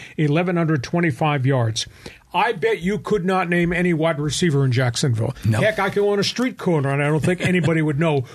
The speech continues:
Speaker 1: who the Jacksonville wide receivers are. Uh, Zay Jones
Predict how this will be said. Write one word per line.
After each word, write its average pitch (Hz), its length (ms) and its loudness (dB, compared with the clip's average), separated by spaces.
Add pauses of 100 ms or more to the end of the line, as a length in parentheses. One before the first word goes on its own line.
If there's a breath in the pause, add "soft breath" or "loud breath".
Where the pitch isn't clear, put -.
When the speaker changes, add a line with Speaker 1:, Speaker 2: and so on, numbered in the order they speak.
(160 loud breath)
Speaker 1:
who 196 160 4
the 156 80 0
Jacksonville 156 600 2
wide 151 220 2
receivers 139 540 0
are. 127 280 2 (440 loud breath)
Uh, 135 320 2 (480)
Zay 143 400 2
Jones 156 800 0